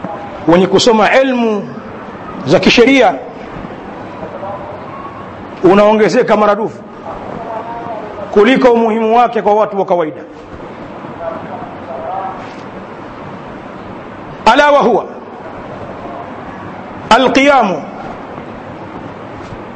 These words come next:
bibayani lhaq,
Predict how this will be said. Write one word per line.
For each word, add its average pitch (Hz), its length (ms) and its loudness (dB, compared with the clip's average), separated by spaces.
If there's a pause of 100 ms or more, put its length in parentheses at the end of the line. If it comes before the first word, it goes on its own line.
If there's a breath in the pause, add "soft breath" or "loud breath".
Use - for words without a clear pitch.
(2000)
bibayani 254 500 6
lhaq, - 240 0